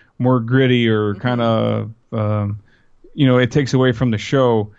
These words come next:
Speaker 1: So, like, one, like, the influence, one of my influences, those influences that I had, they don't use it. So mine's just kinda like the way yours is, intro, you know, with my monologue,
Speaker 2: Yeah.
Speaker 1: show, outro, that's it. And I have, like, you know,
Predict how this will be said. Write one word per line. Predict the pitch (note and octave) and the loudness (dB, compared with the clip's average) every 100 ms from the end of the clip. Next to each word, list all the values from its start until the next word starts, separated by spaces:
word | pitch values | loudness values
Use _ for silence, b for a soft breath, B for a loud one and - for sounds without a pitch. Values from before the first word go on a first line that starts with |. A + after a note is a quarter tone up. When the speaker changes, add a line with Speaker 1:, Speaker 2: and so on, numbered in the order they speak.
| b b | b b
Speaker 1:
So, | - B2+ | -8 -4
like, | A#2+ A#2 | -4 -2
one, | C3 C3 A#2+ | -4 -4 -6
like, | B2 A#2 | -6 -2
the | B2 | 0
influence, | B2+ C3+ C3 B2+ | 0 2 0 0
one | B2+ | 0
of | C3 | 0
my | A#2+ | 2
influences, | C3+ A2+ A#2+ A2+ A#2+ A#2 | 0 -2 -2 -4 -6 -6
those | B2 A#2+ | -2 0
influences | B2+ A2+ B2 A2+ A#2 | 0 2 0 0 -2
that | A2 | 0
I | G#2+ A2 | 0 0
had, | A2 | 0
they | G#2+ A2 | 0 0
don't | A2+ G#2 | 0 -2
use | G#2+ G#2+ | -2 0
it. | A2+ G#2+ | -2 -2
So | A2 G#2 | -4 -2
mine's | G#2+ A2 G#2+ | -2 -2 -2
just | A2 - | -6 -8
kinda | - A2 | -4 -2
like | G#2+ G2+ | -2 -2
the | G#2+ | -2
way | G#2 | 0
yours | G#2 G#2 | 0 2
is, | A2 G#2 - b - | 2 2 -4 b -2
intro, | A2+ G#2+ A2 G#2+ G#2+ G#2+ G#2+ - | 0 2 2 2 0 -2 -8 -4
you | |
know, | A2 G#2 | -2 -2
with | G2+ G#2 | -2 -2
my | |
monologue, | G#2 G#2+ G#2+ G#2 G2+ G2 | 0 2 2 0 -2 -4
Speaker 2:
Yeah. | G2+ | -8
Speaker 1:
show, | - A2 G#2 G2+ A#2 _ | -4 0 0 -2 -8 _
outro, | A2 G#2 G#2 G#2 | -4 -4 -2 -4
that's | F#2+ G2 A2 | -4 -4 -4
it. | F#2+ - | -4 -8
And | F3+ G2 F#2+ B B B - | -8 -8 -10 B B B -8
I | G#2 | -6
have, | A2+ A2 | -4 -2
like, | G#2 F#2+ - | -4 -4 -6
you | |
know, | G#2 G2 | -4 -4